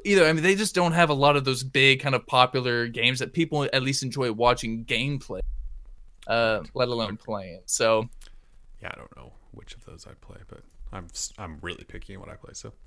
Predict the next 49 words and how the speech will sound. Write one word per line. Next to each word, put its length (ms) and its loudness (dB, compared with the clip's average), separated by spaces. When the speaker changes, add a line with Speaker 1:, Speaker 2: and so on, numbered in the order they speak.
Speaker 2:
I 60 -4
don't 80 -2
know. 40 -6
So 120 0
Speaker 1:
you 60 4
can 140 4
Speaker 2:
we'll 100 4
Speaker 1:
ride 140 2
Speaker 2:
see. 40 4
Speaker 1:
a 80 6
horse 480 0
in 140 -4
Red 200 -2
Dead 160 -4
Redemption 420 -6
Speaker 2:
I 40 0
mean, 100 2
that's 120 2
Speaker 1:
two. 40 -4
Speaker 2:
probably 220 4
Speaker 1:
That'd 40 2
Speaker 2:
what 100 4
Speaker 1:
be 40 4
Speaker 2:
I'll 100 2
Speaker 1:
cool. 120 -4
Speaker 2:
do. 260 2
I 100 0
just 200 -8
don't. 320 -4
Uh, 160 -6
we'll 160 -6
see 140 -6
what 120 -4
the 60 -8
discount 580 -10
is, 180 -10
right? 320 -8
That's 200 -6
gonna 160 -6
be 160 -4
a 40 -2
big 200 -6
Speaker 1:
Oh, 80 -4
Speaker 2:
thing. 200 -2
Speaker 1:
yeah. 140 -4
Speaker 2:
If 100 -2
it, 120 -8
the 80 -2
discount's 640 -2